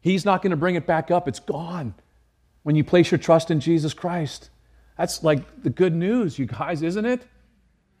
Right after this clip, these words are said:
And, and, and some of us deal with condemnation over my past. You know, "I did this. I can't, I can't believe that, that you'd forgive me of this, Lord," but he does. His blood is powerful to wash away the deepest, darkest sin,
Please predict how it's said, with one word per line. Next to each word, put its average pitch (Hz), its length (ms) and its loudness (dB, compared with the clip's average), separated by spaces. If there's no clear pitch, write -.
And, 175 240 -4
and, 202 160 2
and 185 160 2
some 214 160 4
of 202 80 4
us 180 100 2
deal 180 200 4
with 208 100 2
condemnation 208 840 0
over 180 160 2
my 196 140 4
past. 202 640 -2
You 165 80 -2
know, 185 40 2
"I 165 60 0
did 170 240 2
this. 226 240 0
I 160 80 0
can't, 214 340 -2
I 170 80 0
can't 208 240 -4
believe 202 300 0
that, 170 160 -2
that 160 160 2
you'd 170 180 2
forgive 196 320 0
me 208 100 4
of 185 100 4
this, 214 240 0
Lord," 170 220 4
but 180 80 2
he 185 100 2
does. 208 500 -2
His 196 180 0
blood 196 300 2
is 185 100 -2
powerful 190 540 2
to 175 100 2
wash 160 420 2
away 160 420 0
the 123 180 -2
deepest, 143 520 -2
darkest 131 460 -2
sin, 117 540 -4